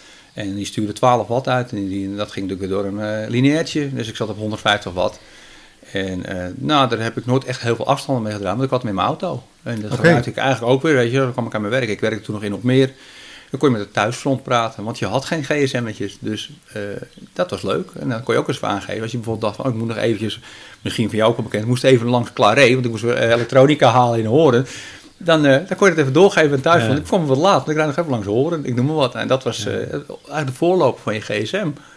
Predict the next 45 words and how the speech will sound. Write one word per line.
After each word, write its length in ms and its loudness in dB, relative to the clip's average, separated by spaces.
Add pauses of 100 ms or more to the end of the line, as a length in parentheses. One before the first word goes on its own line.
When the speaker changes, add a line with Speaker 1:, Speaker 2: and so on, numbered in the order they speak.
(280)
Speaker 2:
Ja. 120 -2
Speaker 1:
Het 100 0
was 160 -2
ideaal 420 2
voor 180 -4
ons 200 -2
om 160 -2
op 60 -4
die 80 0
manier 160 -2
contact 340 -6
te 80 -14
houden. 280 -8 (100)
Speaker 2:
Nou, 540 -2 (1200)
ik 260 -6
ben 160 -2
opgegroeid 560 -4
in 80 2
Amsterdam, 560 0
dus 160 -6
bij 140 -4
mij 240 -2
was 180 -4
het 140 -10
meer, 520 -2
eh, 120 -8 (1200)
Radio 540 -4
Lenzen, 600 -2 (100)
Radio 420 -4
Rotor. 580 -4 (440)
Jou 240 -2
wel 120 -4
bekend, 400 -4
denk 200 -2
ik 140 -6
ook, 220 -2
of 140 -12
niet? 260 -4
Speaker 1:
Nee, 260 0
nee, 140 -2
die 120 -2
ken 100 -4
Speaker 2:
Oh. 60 -4
Speaker 1:
ik 80 -6
niet. 160 -4